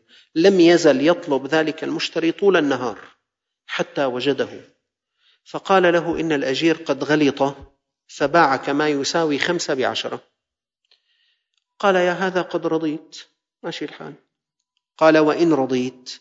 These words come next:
فإنا لا نرضى لك إلا ما نرضاه لأنفسنا.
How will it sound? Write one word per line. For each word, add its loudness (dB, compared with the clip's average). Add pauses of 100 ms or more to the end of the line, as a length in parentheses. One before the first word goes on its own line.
فإنا 0
لا -2
نرضى 0
لك -6 (280)
إلا 2
ما 0
نرضاه -8
لأنفسنا. -12